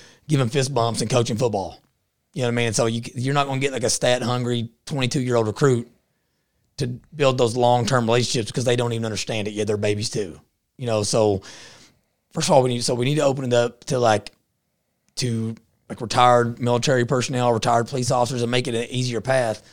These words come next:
But my, uh, w-, again, a lot of the things I've, I've realized is there's no, like, one size fits all, one, like, perfect answer. And so one thing that, like, no one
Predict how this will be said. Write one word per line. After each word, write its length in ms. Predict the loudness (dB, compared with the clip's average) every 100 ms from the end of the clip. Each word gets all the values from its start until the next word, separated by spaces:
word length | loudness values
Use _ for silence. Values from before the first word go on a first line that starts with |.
| _ _ _ _ _
But 200 | -4 -2
my, 160 | 2 2
uh, 160 | 2 0
w-, 320 | -4 -14 -14 _ _
again, 300 | -8 -4 -4 -2
a 80 |
lot 160 | 2 4
of 80 | 4
the 60 |
things 220 | 0 0 0
I've, 200 | 0 -2 -4
I've 160 | -2 2
realized 220 | 2 2
is 140 | -2
there's 240 | -6 -6 2
no, 160 | 4
like, 240 | 6 4 0
one 340 | -2 0 0
size 320 | 2 2 2
fits 180 | -2 0
all, 300 | 2 4 2
one, 480 | 0 -2 -2 -4 -8 _ _ -4
like, 320 | -4 -4 -14 _ _ _ _ _ _ _ -4
perfect 400 | 0 0 -2 -6
answer. 540 | -4 -4 -4 -6 -6 -10 _ _ -10
And 120 | -6
so 200 | 0 2
one 380 | 2 -2 -2 0
thing 160 | 0 0
that, 80 | 4
like, 280 | 4 2 -12 _ _ _ _ _ _ _ _ _ _ _ _ _
no 200 | 0 0
one 340 | 2 0 -2